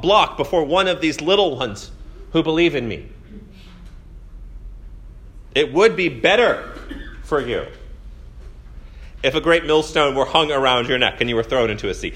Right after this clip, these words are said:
It would be better for you. That would be the choice you would wish upon yourself." And then he moves from this collective body to the internal person. "If your hand causes you to stumble, cut it off. If your foot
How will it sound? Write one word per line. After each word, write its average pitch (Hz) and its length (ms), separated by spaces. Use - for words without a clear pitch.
It 180 80
would 190 60
be 202 100
better 220 300
for 190 120
you. 135 120
That 202 200
would 208 120
be 185 80
the 175 100
choice 202 360
you 170 80
would 160 100
wish - 480
upon 185 320
yourself." 160 600
And 123 120
then 202 180
he 175 120
moves 165 260
from 156 120
this 147 160
collective 156 460
body 151 260
to 131 100
the 135 120
internal 147 320
person. 180 320
"If 127 120
your 151 100
hand 180 280
causes 156 300
you 160 80
to 160 80
stumble, 180 340
cut 185 180
it 190 80
off. 202 320
If 170 160
your 190 280
foot - 420